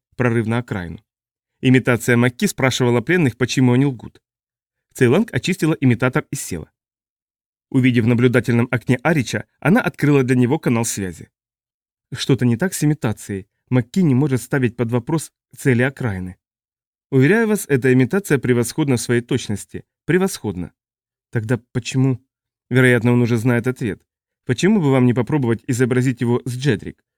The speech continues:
Вот. Арич нажал несколько кнопок на пульте наблюдательной станции. Это поможет. Это запись действий Макки во время недавних событий на досаде. На имитаторе появилось изображение крытого перехода в каком-то здании. Искусственное освещение.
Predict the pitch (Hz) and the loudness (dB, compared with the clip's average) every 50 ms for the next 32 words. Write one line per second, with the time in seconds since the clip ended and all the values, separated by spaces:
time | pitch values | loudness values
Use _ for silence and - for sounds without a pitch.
0 | _ - 139 135 110 - _ _ _ _ _ _ _ _ _ _ - 123 120 113 | _ -2 -2 -2 -2 -2 _ _ _ _ _ _ _ _ _ _ 0 0 2 2
1 | 113 - - 127 120 117 127 113 113 117 107 - 123 107 117 110 - 160 175 151 | 0 -2 -2 -2 0 0 0 0 0 0 0 -2 -4 -2 -2 -2 0 -2 -2 -2
2 | 135 101 - 123 113 - 151 147 - 123 117 120 113 120 123 120 113 - - 117 | -2 -2 -2 -2 -2 0 -2 -2 0 0 0 0 0 2 2 2 2 0 0 0
3 | 120 120 120 - - 95 90 - - - 92 98 _ _ _ _ _ _ 139 127 | -2 -2 -4 -6 -8 -10 -10 -10 -14 -16 -16 -18 _ _ _ _ _ _ -4 -4
4 | - 151 151 147 127 98 87 80 92 - _ _ _ _ _ _ _ _ _ - | -2 -2 0 0 -2 -2 -4 -8 -14 -20 _ _ _ _ _ _ _ _ _ -6
5 | 127 117 131 127 120 160 190 - 147 123 113 117 131 123 117 - - 123 117 123 | -2 0 0 0 0 0 0 0 -2 -2 0 0 0 0 0 0 -2 0 0 2
6 | 127 123 - - - 190 180 - _ _ 123 127 123 151 190 175 135 - 139 131 | 0 0 -2 -4 -6 -6 -6 -8 _ _ -2 0 2 2 2 2 2 2 2 2
7 | 117 135 123 113 120 113 - - 127 117 120 110 120 120 117 110 107 139 - - | 2 2 2 2 0 -2 -2 -2 -2 -2 -2 -2 0 -2 -2 -2 -4 -6 -6 -8
8 | 101 87 - - - _ _ _ _ _ _ _ _ _ _ _ _ _ _ _ | -10 -10 -12 -14 -20 _ _ _ _ _ _ _ _ _ _ _ _ _ _ _
9 | - 131 127 120 117 113 110 110 190 190 208 185 185 - - 123 123 127 127 117 | 0 2 4 4 4 4 2 0 0 0 0 0 0 2 2 2 4 4 2 0
10 | 110 - - 117 120 110 120 123 110 143 175 170 135 110 - - 131 127 110 127 | 0 -4 -4 -2 -2 0 0 0 0 2 2 2 0 0 0 0 0 0 0 0
11 | 113 113 - 123 113 120 113 - 165 135 120 - - 113 - 123 113 107 123 123 | -2 0 0 0 0 0 0 0 0 0 0 -2 -4 -4 -2 -2 -2 -2 -2 -4
12 | 120 120 113 92 90 92 87 - - _ _ _ _ _ _ _ _ _ _ _ | -4 -4 -6 -6 -6 -8 -10 -12 -16 _ _ _ _ _ _ _ _ _ _ _
13 | _ _ _ _ _ _ _ _ _ _ - 117 - - 175 180 - 190 180 175 | _ _ _ _ _ _ _ _ _ _ -4 -4 -4 -4 -6 -4 -2 0 0 0
14 | - - 139 - - 147 135 - - 98 90 85 78 - | 0 -2 -4 -4 -4 -4 -4 -4 -6 -8 -8 -8 -10 -14